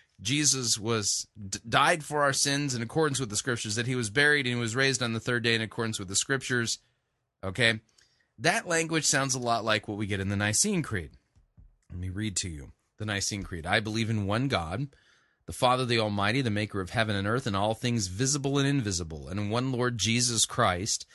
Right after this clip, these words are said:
the only begotten Son of God, begotten of his Father before all worlds, God of God, light of light, very God of very God, begotten, not made, being of one substance with the Father, by whom all things were made,"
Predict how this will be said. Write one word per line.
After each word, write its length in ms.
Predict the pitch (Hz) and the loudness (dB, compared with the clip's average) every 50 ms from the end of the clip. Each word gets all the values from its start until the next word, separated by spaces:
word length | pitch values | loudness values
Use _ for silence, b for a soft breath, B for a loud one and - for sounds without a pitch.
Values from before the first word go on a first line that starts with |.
| b b b b b b b b | b b b b b b b b
the 160 | - 123 120 - | -2 -2 -2 0
only 320 | 151 156 165 170 175 170 | 0 2 2 2 2 0
begotten 540 | 156 151 143 131 135 127 123 123 - 123 127 | 0 -2 -2 2 4 4 4 4 0 2 4
Son 260 | 120 - 117 101 101 | 6 6 6 4 2
of 120 | 101 95 104 | 0 0 2
God, 440 | 120 127 127 120 92 82 73 71 73 | 2 4 4 4 2 0 -4 -8 -10
begotten 440 | 92 90 101 107 107 110 - 113 | -8 0 2 4 4 4 2 0
of 120 | 110 104 98 | -2 -2 0
his 140 | 101 - - | -2 -4 -2
Father 320 | - 101 104 104 107 101 | 0 2 2 2 0 -2
before 420 | 92 98 - - - 104 104 104 | -4 -6 -8 -4 -4 -2 0 0
all 160 | 98 92 95 95 | 0 0 0 -2
worlds, 540 | 95 104 110 117 127 139 151 156 - - b b b b b b b b b - 107 | -2 0 0 0 0 -2 -4 -6 -8 -10 b b b b b b b b b -10 2
God 280 | 101 117 113 120 113 | 4 6 6 6 4
of 120 | 113 101 98 | 2 0 0
God, 400 | 104 107 104 110 120 127 123 - - | 2 2 4 4 4 2 0 -4 -6
light 300 | 101 107 107 110 110 107 | 0 2 4 4 4 2
of 120 | 104 98 | 0 0
light, 280 | 104 107 110 123 123 113 | 0 2 2 2 2 -2
very 340 | 107 101 117 117 120 120 110 | 0 0 2 2 2 0 2
God 220 | 110 110 110 104 | 2 2 2 2
of 80 | 101 101 | 0 -2
very 260 | 104 113 113 113 113 | 0 0 0 0 0
God, 320 | 101 107 107 113 113 101 | 0 2 2 2 0 -2
begotten, 580 | 98 98 90 101 120 117 135 139 - 147 151 143 | -6 -10 -2 2 4 4 4 2 0 -2 -2 0
not 240 | 135 127 127 120 - | 2 2 0 0 0
made, 360 | 120 120 120 123 123 113 98 | -2 0 0 0 0 -2 -2
being 200 | 113 123 123 123 | -4 -2 0 -2
of 160 | 113 104 98 | -2 -2 -2
one 220 | 107 113 113 110 104 | -2 -2 0 2 0
substance 520 | - - 143 147 147 - - 139 127 - | 2 2 0 0 0 0 -2 -2 -2 -2
with 140 | 120 120 113 | -4 -4 -6
the 60 | 123 | -6
Father, 320 | - - 120 120 123 123 | -2 0 0 2 2 0
by 200 | 113 107 101 104 | 0 0 0 -2
whom 300 | 95 - 139 139 139 135 - | 0 0 0 0 0 -2 -2
all 180 | 120 117 117 | -2 -2 -2
things 340 | 113 - 120 120 127 117 104 | -2 -2 -2 -2 -2 -2 -2
were 100 | 110 107 | -4 -2
made," 360 | 107 110 117 113 113 113 113 | -2 0 0 0 0 -2 -4